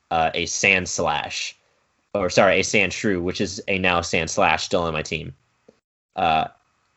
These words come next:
on that Sandstorm, I think it was the Desert Resort is where I caught them, or is where I caught him. No, sorry, I caught Sandile, Desert Resort, and then Relic Castle, I caught the Sandshrew, which could have been a Volcarona if I knew that you can counter it later on.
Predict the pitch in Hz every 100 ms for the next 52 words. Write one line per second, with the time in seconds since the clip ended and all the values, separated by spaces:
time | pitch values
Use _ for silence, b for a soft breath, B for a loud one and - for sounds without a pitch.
0 | _ 113 104 101 92 - 90 - 90 90
1 | 101 127 120 107 95 104 101 101 - -
2 | - 101 92 98 117 - - - _ _
3 | - 131 143 139 139 139 139 143 147 160
4 | - _ _ - 110 113 104 117 104 107
5 | 117 120 104 104 110 104 117 110 - 143
6 | 139 123 117 110 107 101 92 95 92 -
7 | _ _ _ _ _ 98 101 98 120 117
8 | - 117 104 101 92 98 92 - 95 90
9 | 92 85 - 95 92 90 87 85 82 85
10 | 82 78 80 80 82 80 80 80 78 78
11 | 76 117 110 107 - 95 98 92 90 90